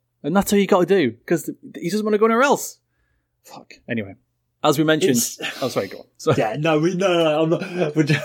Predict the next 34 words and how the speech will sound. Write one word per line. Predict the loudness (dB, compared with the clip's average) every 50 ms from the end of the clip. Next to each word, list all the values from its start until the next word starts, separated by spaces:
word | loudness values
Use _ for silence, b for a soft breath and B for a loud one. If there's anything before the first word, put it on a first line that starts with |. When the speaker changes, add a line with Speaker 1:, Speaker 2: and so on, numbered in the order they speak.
| -4 -4
Speaker 2:
we're | -4
just | -2 -2 -2 -2 -2 -2 0
gonna | 2 2 2
go | 2 2
around | 0 0 -2 -4
in | -6
fucking | -6 -8 -8 -8 -8 -6
circles | -2 0 0 0 0 -2 -2 -2
again. | -4 -6 -6 -6 -6 -4
Speaker 1:
Yeah, | -4 -4 -4
Speaker 2:
Right. | -4 -6
Speaker 1:
shouting | -4 0 2 2 4 4 2 0
at, | -2 -4 -10 -14 -4
shouting | 0 2 4 4 6 4
Speaker 2:
Ju- | 2 2
Speaker 1:
at | 0
fucking | -4 -6 -4 -2 -2 0
Ken | 0 0 0 0
Holland. | -2 -4 -6 -8 -10 -14 _ _ _ _ _ _ _ _ _ _ _ _ _ _ _
The | 0 0 2
amazing | 4 4 2 2 2 2
thing | 2 2 2 2
was, | 4 4 4 4 4 2 0
n-, | -4 -8 -8 -10 -16 -20 -16 _
nay, | -2 0 2 4 4 4 4 4
thirty-six | 2 0 0 2 2 2 2 0 -2 -2 0 0 0 0 0
hours | 0 2 2 2 0 0
later, | 0 0 2 0 0 -2 -4 -6 -6 -6 -10 _ _ _
they, | 0 2 2 4 4 4
uh, | 4 4
they | 4 2 0
could | 0 2 2 2
have | 4 2 2
got | 2 4 4 4 4 2 0